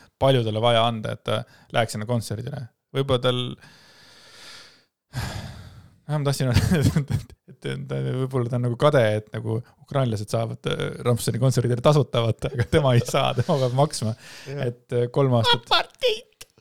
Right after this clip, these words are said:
Speaker 1: Tere, me ootasime kolm aastat seda fucking kontserdit, noh.
Speaker 2: Ja, ja nä-, ja, ja tegelikult võib-olla asi ei olegi rahas, võib-olla on see, et võib-olla tead, Varro, võib-olla pane Spotify'st üks lugu ja võib-olla siis järgmine kord oled ise, teeb endale kuradi värvi-,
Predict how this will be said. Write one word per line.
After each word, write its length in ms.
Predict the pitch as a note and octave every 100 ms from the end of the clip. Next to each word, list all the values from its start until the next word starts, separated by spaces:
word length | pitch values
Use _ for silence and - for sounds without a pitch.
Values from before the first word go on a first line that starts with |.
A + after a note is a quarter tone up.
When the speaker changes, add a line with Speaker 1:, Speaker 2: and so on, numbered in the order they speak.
| _
Speaker 1:
Tere, 140 | - A#3+
me 120 | G3
ootasime 300 | F#3+ - A#2+
kolm 240 | G3 F#3+ C#3
aastat 280 | D3 - G2
seda 120 | -
fucking 280 | B2 - -
kontserdit, 440 | A2+ G#2+ G2 A2+ -
noh. 120 | G#2+ - - _ -
Speaker 2:
Ja, 160 | D3+ D3+ C#3+ C#3 B2+ F#2+ G#2+
ja 80 | D3
nä-, 160 | D3+ E3+
ja, 220 | - C#3 B2
ja 360 | B2 C#3 C3+ C3
tegelikult 320 | F3+ A3 D#3 C3
võib-olla 240 | G#3 G#3+ G3
asi 140 | G3+
ei 20 |
olegi 220 | F#3 E3+ C#3+
rahas, 220 | E3+ B2+
võib-olla 460 | B2+ E3 F3 E3 D3+ C#3+
on 80 | C#3+
see, 220 | D#3 E3 C#3
et 60 | C3
võib-olla 280 | F3+ E3+ C#3+ -
tead, 220 | F#3+ - D3
Varro, 220 | F#3 C3+
võib-olla 280 | D#3 A#3 G3
pane 240 | B3+ C#4 D3
Spotify'st 760 | - - - D4 - G2+ G#2 B2
üks 140 | -
lugu 220 | D#3+ C3+ G#2 - _ -
ja 140 | B2+ C3
võib-olla 380 | D3+ D3 C3+ B2+
siis 160 | C#3
järgmine 380 | D3 D#3+ D#3+ C#3
kord 260 | C#3+ D3+ C3+
oled 180 | B2+ C3+
ise, 220 | D3 A#2+ - - - - - - - _
teeb 180 | C3 B2+
endale 280 | C3 B2+ B2
kuradi 260 | C3+ C3 B2+
värvi-, 240 | C3 B2+